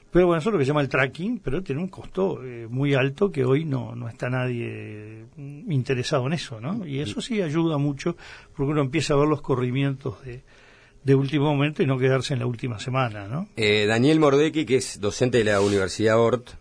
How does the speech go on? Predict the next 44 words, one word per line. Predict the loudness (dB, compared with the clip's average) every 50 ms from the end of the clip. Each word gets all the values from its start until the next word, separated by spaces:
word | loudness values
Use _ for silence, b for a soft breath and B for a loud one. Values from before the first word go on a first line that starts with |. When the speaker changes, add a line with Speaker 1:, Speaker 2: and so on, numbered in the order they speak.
| -20 -20 -20 -16 -12
Speaker 2:
y | -10 -6 -6
especialista | -6 -6 -6 -6 -6 -4 -4 -4 -4 -2 -2 0 0 0 0
en, | 0 -2 -4 -6 -8 -8
en | -8 -8 -8 -8 -10 -12 -16
usabilidad | -16 -16 -14 -10 -8 -8 -6 -4 -2 0 2 4 4 4 4 2 0
y | -2 -4
un | -6 -8 -10 -10 -12 -14 -16
fanático | -20 -16 -10 -8 -6 -4 -4 -4 -4 -6 -6 -4 -4 -4 -4
de, | -6 -8 -10 -12 -14 -12 -12
él | -10 -8
mismo | -8 -6 -6 -6 -6 -6 -6
dice | -4 -6 -6
que | -6 -6 -6 -8 -10 _ _ _ _ -20 b b b b b
su | -10 -4 -2 -2
hobby | -2 2 2 4 4 4 2
principal | 0 -4 -6 -6 -10 -6 -2 -2 -2 -2
es | -2 -6
el | -8 -8
tema | -6 -6 -6 -4 -6
de | -6 -8
la, | -8
de | -12 -14 B B B B B B B B -12
las | -10 -8 -4 -2
encuestas, | -2 2 4 4 2 2 2 0 0 0 -2
él | -6 -10 -10
es | -10 -12 -12 -14 -14 -14
ingeniero, | -12 -8 -4 0 2 2 4 4 4 2 0 -2 B B B B B B B B B B
eh, | -4 -2 -2 0 0 0 -2 -2 -4 -4
dijo | 0 0 2 4 4
en | 4
una | 6 4
entrevista | 2 2 2 2 2 2 2
en | 2 2
Canal | 2 2 2 2 4
doce | 4 2 4 4 0 0
que | 2 2
los | 2 4 4
datos | 4 4 2 4 2 0 0
que | -2 -6
se | -4 -4 -4 -2
publican | 0 2 2 4 4 2 2 2 0 0 2 2 0 -2 -6 b b b b b b b b b b b
en | 2 2 4 4
los | 4 4
medios | 4 4 6 6 6 4 4 2 0 0 -2 -4 -10 -18